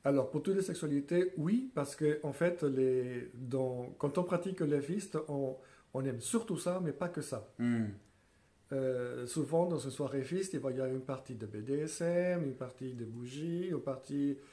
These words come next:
Speaker 1: euh, pas, peut-être de domination. Ça dépend de l'ambiance, des, des envies de, de chaque personne. Mais oui, la, l'activité principale sera le fist,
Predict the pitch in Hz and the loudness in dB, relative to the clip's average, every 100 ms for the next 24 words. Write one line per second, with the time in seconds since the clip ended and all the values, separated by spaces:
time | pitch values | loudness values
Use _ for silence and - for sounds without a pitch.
0 | - - - 120 120 120 120 117 120 143 | -20 -20 -10 -6 -4 -4 -6 -8 -4 0
1 | 135 - 139 143 - 127 120 120 120 120 | 0 2 0 0 -2 -4 -4 -4 -6 -6
2 | 117 165 185 202 - - - - 139 139 | -4 -2 -2 -4 -14 -20 -10 -2 0 0
3 | 143 139 123 120 120 127 147 - - 127 | 0 -2 -2 -2 -2 -2 -4 -8 -14 -12
4 | 120 120 117 120 123 120 131 123 117 113 | -6 -6 -4 -6 -6 -6 -4 -4 -4 -6
5 | 113 113 - 123 113 - 151 180 - - | -8 -10 -10 -10 -10 -8 -6 -6 -8 -18
6 | - - - 117 113 110 104 151 170 110 | -20 -20 -10 -6 -4 -6 -4 0 0 0
7 | 101 95 87 104 113 123 117 135 131 113 | -4 -8 -10 -12 -10 -8 -4 -2 -2 -6
8 | 131 131 131 120 107 107 104 160 214 - | -6 -2 -2 -2 -6 -6 -8 -6 -6 -6